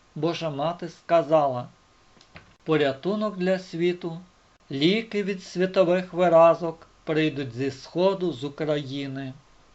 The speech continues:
При цьому Малахія Мартін додав, що цьому передаватиме якась важлива роль Росії. Як відомо, ця роль на міжнародній арені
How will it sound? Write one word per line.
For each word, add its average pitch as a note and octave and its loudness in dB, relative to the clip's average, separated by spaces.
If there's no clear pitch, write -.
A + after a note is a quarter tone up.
При F3 -4
цьому G3 2
Малахія E3+ 4
Мартін C#3+ 0
додав, D3+ 0
що - -8
цьому D#3+ -4
передаватиме E3+ 2
якась D3 -4
важлива C#3+ -2
роль D3+ 2
Росії. D3 -4
Як C#3+ -2
відомо, F#3+ -2
ця D3 4
роль D3 0
на C#3 -8
міжнародній D3 -4
арені D#3+ 0